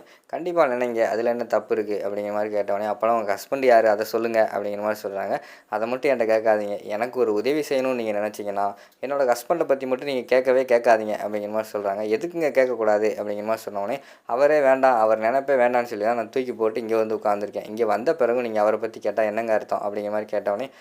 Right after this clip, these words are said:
"அப்படியா, அவர் வேண்டாமா?" அப்படின்னு கேட்காங்க. "எனக்கு வேண்டாம்," அப்படின்னு பாரதி சொன்ன உடனே, "சரி, இந்த ஆன்சரை ஃபிக்ஸ் பண்ணிடலாமா?" அப்படிங்கிற மாதிரி சொன்ன உடனே,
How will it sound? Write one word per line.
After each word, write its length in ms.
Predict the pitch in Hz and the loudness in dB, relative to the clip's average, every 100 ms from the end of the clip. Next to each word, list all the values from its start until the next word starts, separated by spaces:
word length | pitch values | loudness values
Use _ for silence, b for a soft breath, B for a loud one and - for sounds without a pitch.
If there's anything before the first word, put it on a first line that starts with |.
| B | B
"அப்படியா, 340 | - 120 123 113 | -8 0 4 4
அவர் 220 | 104 110 113 | 4 2 2
வேண்டாமா?" 380 | 123 117 110 107 | 4 4 4 -2
அப்படின்னு 320 | 107 104 101 | -6 -6 -4
கேட்காங்க. 340 | 101 101 101 160 B B _ | -4 -4 -4 -6 B B _
"எனக்கு 240 | 139 156 139 | -8 -2 2
வேண்டாம்," 320 | 147 143 117 | 4 4 4
அப்படின்னு 260 | 113 117 | 0 2
பாரதி 240 | 110 117 113 | 2 2 0
சொன்ன 200 | 107 101 | -4 -4
உடனே, 160 | 120 120 | -4 0
"சரி, 200 | 123 120 | 0 0
இந்த 140 | 117 123 | 2 2
ஆன்சரை 280 | 131 135 | 2 -2
ஃபிக்ஸ் 200 | 127 123 | -2 -6
பண்ணிடலாமா?" 520 | 143 131 117 110 113 113 | -2 0 2 2 2 0
அப்படிங்கிற 340 | - 110 107 | -2 -6 -4
மாதிரி 160 | 113 110 | -6 -6
சொன்ன 160 | 107 | -8
உடனே, 140 | 104 | -6